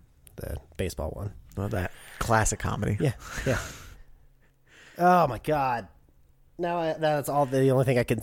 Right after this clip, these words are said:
Speaker 1: I can fucking see is John Candy, and I know it's not that.
Speaker 2: I mean, w-, <laughs> do you want, do you want to, uh, guess that?
Speaker 1: Sure, why not? It's a Rookie of the Year.
Speaker 2: No, it is not. <laughs> What? That's so shocking. So you have two
Speaker 1: Oh,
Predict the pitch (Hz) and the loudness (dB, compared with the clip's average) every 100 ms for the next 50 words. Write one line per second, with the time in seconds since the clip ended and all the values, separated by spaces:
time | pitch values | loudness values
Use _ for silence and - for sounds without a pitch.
0 | - 139 123 117 127 117 107 - 127 98 | 0 0 2 0 0 0 0 2 2 2
1 | 87 - 117 110 120 110 95 98 - 110 | 0 2 4 4 2 2 0 -6 -4 -2
2 | 104 113 135 127 113 - 113 - 104 - | 0 2 4 4 2 0 0 2 -2 -2
3 | - - _ - - - - 95 92 90 | -10 -12 _ -20 -20 -16 -6 -2 0 -2
4 | 92 - _ _ 104 - - 95 - - | -4 -10 _ _ -12 -10 -2 0 0 -2
5 | 104 104 101 - - 101 101 107 110 - | 0 0 -2 -8 -10 -4 -2 -2 -4 -4
6 | 98 98 95 98 104 101 - 214 - - | -2 -2 -4 -4 -2 -2 -6 -10 -14 -20
7 | - - - _ - _ _ - - - | -20 -20 -20 _ -20 _ _ -20 -20 -20
8 | _ - _ _ _ _ - - - 131 | _ -20 _ _ _ _ -20 -14 -8 2
9 | 101 98 - - - 120 - 90 101 - | 4 4 -2 -10 -16 -10 -6 -2 -4 -2
10 | 104 101 101 117 - 98 98 101 - - | -2 -2 -2 -4 -4 -4 -2 -2 0 0
11 | - - - - - - - - 277 349 | -2 -8 -10 -16 -6 -6 -8 -8 0 2
12 | 370 349 349 220 214 254 - - - - | 4 4 0 -2 -2 0 0 -2 0 -2
13 | - 123 117 107 - | -4 -8 -6 -8 -2